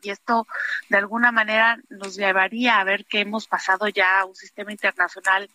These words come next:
eh, multipolar. Aparte, China es su vecino,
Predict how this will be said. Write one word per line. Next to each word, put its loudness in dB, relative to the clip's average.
eh, 2
multipolar. 2
Aparte, 0
China 2
es -4
su -6
vecino, 2